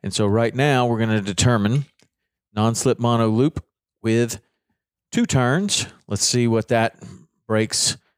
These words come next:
uh, what strength that will break at. That we're using the Nex-Tech, um, digital force tester. So when this breaks, it will let me know how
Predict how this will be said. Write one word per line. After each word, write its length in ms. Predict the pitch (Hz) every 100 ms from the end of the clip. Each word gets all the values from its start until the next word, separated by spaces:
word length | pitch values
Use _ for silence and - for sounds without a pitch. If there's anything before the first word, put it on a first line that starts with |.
| _ _ _ _ -
uh, 300 | 92 92 92
what 200 | 110 -
strength 320 | - 120 -
that 200 | 110 98
will 100 | 95
break 320 | 107 107 120
at. 300 | 131 156 -
That 240 | 117 107 -
we're 160 | 110 107
using 280 | 107 101 104
the 80 |
Nex-Tech, 760 | 104 110 - - 120 - - - _
um, 460 | 104 98 95 98 87 _ _ - - - - - _ _ -
digital 520 | 123 123 120 110 104
force 500 | - - 131 123 -
tester. 460 | - 127 - 165
So 200 | 143 104
when 180 | 95 95
this 140 | 107 107
breaks, 480 | 110 110 113 - -
it 180 | 110
will 420 | 107 104 101 101 - _ -
let 140 | 104
me 100 | 107
know 420 | 107 87 87 101 95 _ _ _ _ _ -
how 640 | 90 90 90 92 - -